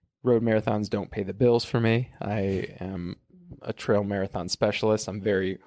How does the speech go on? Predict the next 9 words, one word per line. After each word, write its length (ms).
well 280
aware 400
that 160
my 100
marathon 500
times, 380
while 400
pretty 300
good, 380